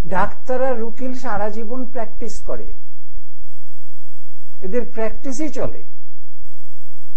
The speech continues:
যত বড় ডাক্তারই বেরোক, ডাক্তারবাবু কোথায়? প্র্যাকটিসে আছেন।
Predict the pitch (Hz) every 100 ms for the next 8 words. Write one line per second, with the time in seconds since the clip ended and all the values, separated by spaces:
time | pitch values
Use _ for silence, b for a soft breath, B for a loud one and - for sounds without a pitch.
0 | - - - - - - - - - 165
1 | 190 226 240 254 269 269 - - - 214
2 | 214 190 151 139 165 - 233 233 240 240
3 | 247 240 240 180 143 - - 170 - 185
4 | - 117 - -